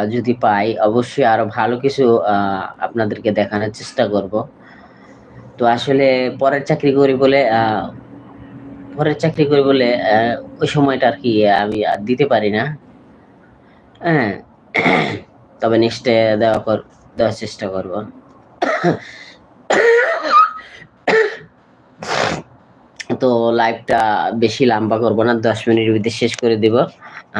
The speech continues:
আহ, যারা লাইভে যুক্ত হবেন অবশ্যই একে অপরের বাড়িতে চলে যাবেন, আহ, ভালোবাসা দিয়ে পাশে থাকবেন। আহ, আমি আপনাদেরকে ভালোবাসা দিয়ে পাশে থাকবো।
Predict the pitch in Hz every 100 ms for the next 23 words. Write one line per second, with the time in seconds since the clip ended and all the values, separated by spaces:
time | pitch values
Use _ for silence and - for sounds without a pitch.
0 | 104 104 104 101 101 107 - - - -
1 | 104 107 117 123 123 120 131 135 120 -
2 | 135 143 131 123 123 120 127 113 110 117
3 | 110 117 110 110 101 - 113 107 104 101
4 | 113 147 147 - 151 - 98 101 101 101
5 | 107 107 110 107 107 110 107 104 101 104
6 | 107 107 117 127 - - - - 107 104
7 | 104 101 107 120 110 107 104 104 107 101
8 | 104 107 110 107 107 - 98 98 104 104
9 | 123